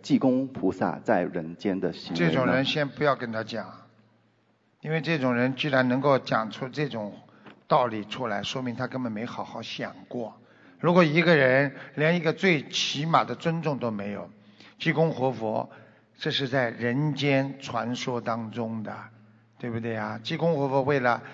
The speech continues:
Speaker 2: 救度大家，就像要显化一些东西给大家看一样。你不能说佛菩萨的显化就是他自己身上的习惯，不能这么讲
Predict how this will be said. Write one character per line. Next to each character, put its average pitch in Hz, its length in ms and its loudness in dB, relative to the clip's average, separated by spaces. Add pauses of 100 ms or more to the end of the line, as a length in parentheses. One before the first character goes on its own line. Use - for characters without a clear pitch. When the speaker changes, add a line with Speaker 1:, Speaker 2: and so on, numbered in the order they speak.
(220)
Speaker 2:
救 151 240 0
度 120 380 -6
大 123 180 2
家， 110 340 -6 (280)
就 - 120 -8
像 120 280 -6
要 127 120 -4
显 104 480 -4
化 139 360 4
一 127 100 -10
些 120 240 -6
东 147 220 -6
西 139 160 -8
给 113 120 -8
大 - 140 -12
家 113 220 -8
看 110 320 -8
一 104 40 -12
样。 98 160 -10 (220)
你 139 140 -4
不 175 100 -4
能 156 160 0
说 151 300 2 (400)
佛 175 340 6 (220)
菩 127 180 -6
萨 139 220 2
的 117 120 -2
显 104 400 -6
化 113 360 4 (180)
就 135 140 -6
是 117 120 -8
他 120 440 -2
自 135 120 -10
己 104 280 -10
身 120 240 -10
上 117 120 -6
的 104 120 -10
习 110 280 -10
惯， 110 320 -6 (240)
不 139 60 -10
能 110 180 -8
这 117 120 -10
么 107 80 -10
讲 113 240 -14